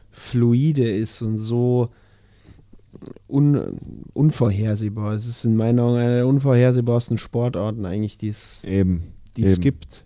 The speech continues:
Speaker 1: weil du ganz wenig Unterbrechungen hast, du hast da keine Timeouts, ähm, und so weiter. Wie,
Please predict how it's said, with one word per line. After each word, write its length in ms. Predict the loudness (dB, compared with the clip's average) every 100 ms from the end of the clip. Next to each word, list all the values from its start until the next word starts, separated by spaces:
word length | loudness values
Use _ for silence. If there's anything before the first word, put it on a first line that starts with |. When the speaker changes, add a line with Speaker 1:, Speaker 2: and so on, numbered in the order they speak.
| _
Speaker 1:
weil 160 | -6 -4
du 80 |
ganz 280 | 0 0 0
wenig 260 | 2 0 0
Unterbrechungen 680 | -2 -2 0 0 0 0
hast, 260 | 0 -2 -4
du 40 |
hast 120 | -6 -6
da 60 |
keine 280 | -2 0 0
Timeouts, 840 | 2 2 2 0 -2 -2 -4 -8 -10 -20 _ _ _ -8
ähm, 600 | -4 -2 0 0 -2 -4 _ _ -20 -20 _ -20 -6
und 200 | -4 -2
so 120 | 0
weiter. 380 | 2 4 4 2
Wie, 540 | 0 -6 -8 -6 -6